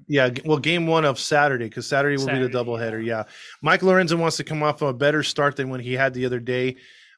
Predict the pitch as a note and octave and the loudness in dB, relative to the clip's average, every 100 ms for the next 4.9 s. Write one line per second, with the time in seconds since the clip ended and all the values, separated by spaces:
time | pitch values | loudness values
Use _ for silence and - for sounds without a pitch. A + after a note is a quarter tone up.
0 | B2+ C3+ D#3+ - F#3 D3+ - - D3+ D#3+ | -4 2 2 2 0 0 -4 -6 0 2
1 | D3 C3 B2 B2+ B2+ _ _ _ _ - | 2 2 2 2 0 _ _ _ _ -4
2 | B2+ A#2 A2+ - C#3+ C3+ D#3+ D3 - D3+ | -2 -2 -4 -4 -4 -4 -4 -4 -6 -6
3 | D3 D3+ C#3+ C#3+ B2+ - C3+ - D3 - | -2 -2 -2 -4 -4 -4 -8 -6 -6 -4
4 | C#3 A#2+ A#2+ - C3+ B2+ A#2 A2+ A2 | -2 -2 -6 -8 -2 0 0 0 -2